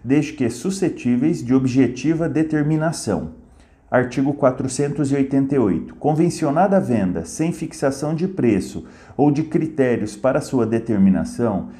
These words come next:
se não houver tabelamento oficial,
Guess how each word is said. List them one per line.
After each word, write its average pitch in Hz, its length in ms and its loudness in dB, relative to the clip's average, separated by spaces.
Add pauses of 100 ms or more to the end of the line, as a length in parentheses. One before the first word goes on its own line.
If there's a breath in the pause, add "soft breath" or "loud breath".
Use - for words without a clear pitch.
(160 loud breath)
se - 220 -4
não 160 320 2
houver 120 560 2
tabelamento 135 680 0
oficial, 98 680 -2